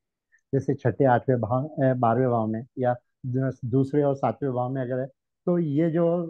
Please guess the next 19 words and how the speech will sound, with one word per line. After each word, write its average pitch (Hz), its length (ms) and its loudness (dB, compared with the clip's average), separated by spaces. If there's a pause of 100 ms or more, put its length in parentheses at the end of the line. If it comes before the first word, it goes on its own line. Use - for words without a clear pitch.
(260)
अ, 123 760 -4
नियम 139 420 2
है, 156 100 -4 (320)
वो 165 80 2
सभी 151 380 4
के 190 100 6
लिए, 190 460 4
सभी 170 300 0 (160)
ग्रहों 160 380 -2
के 180 120 -4
लिए 180 100 0
लागू 165 260 -4
रहेगा 170 280 -4 (420)
कि 160 80 -2
सिर्फ 160 280 -4
particularly 156 500 0
सूर्य 131 420 -6
के 120 120 -6
लिए? 104 160 -6